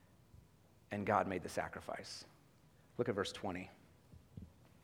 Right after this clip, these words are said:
"In him all the fullness of God, in Jesus all the fullness of God was pleased to dwell, and through him, through Jesus, to reconcile to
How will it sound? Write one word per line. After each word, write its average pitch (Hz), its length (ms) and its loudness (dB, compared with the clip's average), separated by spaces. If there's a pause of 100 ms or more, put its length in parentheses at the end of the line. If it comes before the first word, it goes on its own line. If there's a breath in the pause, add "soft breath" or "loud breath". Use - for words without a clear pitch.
(2500 soft breath)
"In 151 120 8
him 143 220 10
all 135 80 12
the 131 80 8
fullness 139 320 6
of 113 80 2
God, 117 200 12
in 120 120 6
Jesus 147 380 6
all 135 100 12
the 123 60 10
fullness 139 340 4
of 117 40 0
God 113 200 8
was 113 100 0
pleased 131 300 4
to 135 60 2
dwell, 120 240 12
and 117 200 6
through 196 300 10
him, 123 240 8
through 196 240 6
Jesus, 131 380 6
to 131 180 2
reconcile 139 800 12
to 180 420 6